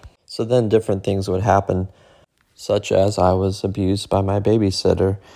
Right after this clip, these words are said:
and that was not a scary thing for me. It was something that I enjoyed, and because of that, I knew that I should not tell that truth,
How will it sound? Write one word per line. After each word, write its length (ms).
and 160
that 160
was 220
not 220
a 60
scary 480
thing 280
for 120
me. 320
It 40
was 140
something 400
that 140
I 200
enjoyed, 720
and 360
because 360
of 100
that, 420
I 180
knew 280
that 180
I 100
should 220
not 240
tell 260
that 200
truth, 540